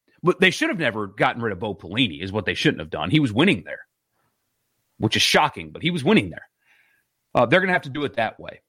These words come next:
That's how Nebraska's going to win. Uh, they're not gonna win by running spread offenses and getting athletes or whatever because Ohio State is gonna do it better than them.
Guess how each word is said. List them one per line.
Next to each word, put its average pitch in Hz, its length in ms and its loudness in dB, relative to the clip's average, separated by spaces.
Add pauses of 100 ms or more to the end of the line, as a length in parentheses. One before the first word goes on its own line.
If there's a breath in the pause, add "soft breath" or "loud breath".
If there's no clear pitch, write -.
(500)
That's 143 400 2
how 117 480 0 (1400)
Nebraska's 117 560 0
going 95 360 -8
to 90 120 -16
win. 78 240 -18 (1000)
Uh, 64 220 0
they're 147 240 4
not 156 240 2
gonna 151 180 -2
win 139 300 2
by 107 160 0
running 107 400 -2
spread 135 300 0
offenses 120 640 2
and 101 120 0
getting 117 280 2
athletes 107 440 -2
or 107 120 -4
whatever 98 320 0
because 127 500 0
Ohio 127 400 4
State 113 340 -2
is 113 100 -6
gonna 110 180 -2
do 104 160 0
it 76 80 -4
better 82 240 0
than 78 160 -6
them. 64 180 -14